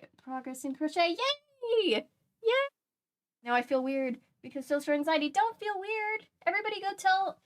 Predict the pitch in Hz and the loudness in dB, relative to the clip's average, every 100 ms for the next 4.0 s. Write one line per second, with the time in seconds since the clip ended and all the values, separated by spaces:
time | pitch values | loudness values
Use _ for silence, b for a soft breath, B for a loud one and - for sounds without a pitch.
0 | _ _ - 392 - 330 339 - 226 196 | _ _ -2 -2 -2 -6 -6 -8 -6 -2
1 | 175 202 202 196 180 170 185 _ _ _ | -2 -4 -6 -8 -4 -4 -4 _ _ _
2 | _ _ _ _ 220 170 196 190 190 190 | _ _ _ _ -12 -8 -4 -2 -2 -2
3 | 185 175 185 185 190 185 180 185 180 | -4 -2 -2 -2 -2 -4 -2 -2 -4